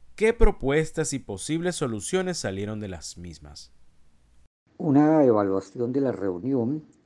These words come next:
Speaker 2: eh, se puede afirmar, eh, que fue positiva en el sentido de que, además de ser, eh, respetuoso el diálogo, la empresa también,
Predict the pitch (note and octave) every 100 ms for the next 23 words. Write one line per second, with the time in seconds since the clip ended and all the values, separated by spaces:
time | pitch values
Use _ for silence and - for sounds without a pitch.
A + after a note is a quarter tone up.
0 | _ - E2 D2 D#2 D#2 - - E2 -
1 | F2 F#2 G2+ G#2+ A2+ A2+ G2+ - D#2+ A2+
2 | A#2 G#2 - _ _ _ _ _ _ _
3 | - B2 A#2 A#2 - - - F#2 F2 F2+
4 | - - G2 - - D3+ D3 A#2 G2 E2
5 | - - D2 - G2 G2 G#2+ G2+ - -
6 | F#2 F#2+ - D#2+ D#2+ E2+ F#2 G#2 F#2+ -
7 | F2+ F2 G#2 - F#2+ - - _ _ -
8 | - - - - - C3 C3+ A#2+ - G2+
9 | F#2+ G2 D#2 G2+ B2+ G#2 F#2 C3+ E3+ _
10 | _ _ _ _ _ - E2 - E2+ -
11 | A2+ - F2 F2+ G2 G#2 G#2+